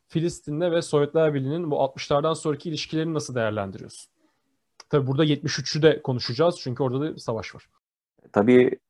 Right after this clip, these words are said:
Speaker 2: en önemli dönüm noktası olarak, e, o ana kadar işte kırk dokuzda, kırk sekizde İsrail ordusunu çok, e, etkin bir şekilde donatıyor Sovyetler. Çekoslovakya üzerinden kendi silahlarıyla. E, fakat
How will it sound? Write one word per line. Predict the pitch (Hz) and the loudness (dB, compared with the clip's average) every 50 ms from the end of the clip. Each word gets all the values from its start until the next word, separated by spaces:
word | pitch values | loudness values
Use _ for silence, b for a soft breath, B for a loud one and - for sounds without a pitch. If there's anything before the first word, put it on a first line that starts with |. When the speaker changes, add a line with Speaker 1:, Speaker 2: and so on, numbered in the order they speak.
| _ _ _ _ _ _ _ _ _ _ - | _ _ _ _ _ _ _ _ _ _ 4
Speaker 2:
en | 120 123 | 6 6
önemli | 131 123 113 110 104 95 | 8 6 6 4 6 6
dönüm | 101 98 101 101 | 6 6 6 4
noktası | 98 92 - - - 98 | 0 -2 -2 -6 0 4
olarak, | 107 120 127 - _ _ - | 4 4 4 4 _ _ -4
e, | 90 | 2
o | 90 - - 107 110 | 4 6 8 8 8
ana | 107 104 101 | 8 6 4
kadar | - 87 90 87 80 | 0 2 2 2 2
işte | - - - | 2 -2 -12
kırk | - - - 82 - - | -12 -10 -12 -10 -2 -2
dokuzda, | 87 - - 87 85 80 80 80 82 80 78 - | -2 0 2 2 2 2 2 4 4 4 2 2
kırk | 80 78 - | -4 -12 -4
sekizde | - 90 78 - 87 85 87 78 104 113 117 117 120 - _ _ - - _ _ _ | -2 -2 2 2 2 2 4 6 6 8 8 6 4 2 _ _ -20 -20 _ _ _
İsrail | - - - - - 95 95 92 | -12 -10 -4 2 4 6 6 6
ordusunu | 92 90 87 80 - - - 110 117 120 | 6 4 4 2 0 -4 -2 -2 -2 -2
çok, | - - 92 - _ - - - - - 62 60 113 69 64 58 57 - - | 0 -2 -2 -2 _ -20 -20 -20 -18 -16 -12 -10 -8 -6 -6 -6 -6 -6 -6
e, | - | -8
etkin | - - - 113 | -8 0 2 2
bir | 104 - | 2 4
şekilde | - 85 - 90 78 78 | 2 0 4 4 4 6
donatıyor | 80 78 73 - 69 67 | 4 2 2 0 -2 -4
Sovyetler. | - - 71 73 69 - - 73 78 - _ _ _ | 0 2 2 2 2 2 2 0 0 0 _ _ _
Çekoslovakya | - - 80 - 90 82 - - 85 87 85 - 78 78 | -2 -2 0 2 2 0 4 6 6 6 6 6 2 2
üzerinden | 80 80 80 78 78 78 73 76 76 78 80 _ _ _ _ - | 4 4 2 2 2 0 0 -2 -2 -2 -6 _ _ _ _ -4
kendi | - 76 80 80 - | -2 0 0 0 -4
silahlarıyla. | - 82 80 78 80 82 76 76 73 76 - - - _ b b b b b b b b b - | -2 0 0 2 2 2 2 2 4 2 2 2 0 _ b b b b b b b b b -6
E, | 80 80 | -6 -4
fakat | - - 104 - 135 135 - - - | -2 -2 0 2 2 2 2 -2 -18